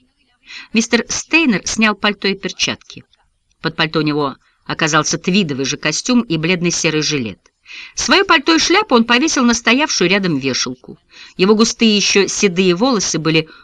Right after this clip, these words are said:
коротко подстрижены и торчали колким ежиком. После того, как мистер Стейнер и отец расположились за столиком в кабинке, молодой человек стянул с себя свою бежевую куртку, под которой на нем оказалась синяя клетчатая шерстяная рубашка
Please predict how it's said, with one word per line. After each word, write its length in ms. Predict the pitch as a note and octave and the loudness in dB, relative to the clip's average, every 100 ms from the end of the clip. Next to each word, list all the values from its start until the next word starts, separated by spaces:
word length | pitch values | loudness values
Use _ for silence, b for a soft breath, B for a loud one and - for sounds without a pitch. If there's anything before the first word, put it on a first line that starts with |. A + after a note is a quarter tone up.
| B | B
коротко 380 | - G3 F3 F3+ | 2 4 2 -4
подстрижены 880 | - F3+ - - B3+ E4 F#3+ D3+ C3 b b _ | -2 -2 -2 0 2 4 2 0 -2 b b _
и 140 | G#3 G#3 | -2 -2
торчали 840 | _ F#3+ F#3 - B3+ C4+ A#3+ - _ _ _ _ _ _ _ _ | _ -2 -2 -2 0 2 2 0 _ _ _ _ _ _ _ _
колким 380 | - C#4 - C4 | -4 -2 0 0
ежиком. 580 | A#3+ B2+ - - A2 A2 _ _ - | 2 0 -6 -12 -18 -20 _ _ -4
После 240 | F4+ C4 | 0 0
того, 260 | G#3+ G3+ G3 | 2 2 2
как 200 | G3 F3+ | 2 0
мистер 320 | F#3 - E3+ | -2 0 -2
Стейнер 580 | - - - F3 D3+ C#3+ | -4 -2 2 2 2 0
и 120 | F3 | 2
отец 420 | E3+ - D#3+ - | 0 2 0 0
расположились 600 | D3 - D#3+ E3 D#3 D3+ | -4 -2 -2 0 0 -2
за 140 | C#3+ E3 | 0 -2
столиком 500 | - D#3 D#3 - D#3 | -2 -2 -2 -4 -6
в 80 | |
кабинке, 560 | - F3 G3 B3+ A#3 C3+ B B B - | -2 2 4 4 2 -4 B B B -2
молодой 340 | G3 G3 G#3+ | 0 2 2
человек 380 | - G3 G3 F#3+ | 2 2 2 0
стянул 400 | - G#3 G3 F3+ | -2 -2 0 -2
с 60 | |
себя 280 | - F3+ F3 | -2 0 2
свою 300 | E3+ F3+ E3+ | 0 0 0
бежевую 440 | E3 E3 E3+ E3+ F3 | 2 0 0 -2 -2
куртку, 480 | F4 G4 - D#3 B B B | -4 -4 -4 -6 B B B
под 160 | F3+ F3+ | -10 -4
которой 300 | F#3 F#3 F3 | -2 0 0
на 120 | F3 | 2
нем 160 | F3 E3 | 2 0
оказалась 540 | D#3+ D#3+ D3+ D3+ D3+ | 0 -2 0 0 -2
синяя 400 | - C4 C4+ D3+ | -4 0 2 2
клетчатая 680 | - D3 G#3 - - - C3+ | -2 0 0 0 -6 -4 -4
шерстяная 600 | - C#3+ - D#3+ D#3+ C#3+ | -4 -4 -4 0 2 2
рубашка 520 | D3 F3 G3 - C#3 | 0 0 0 -2 -8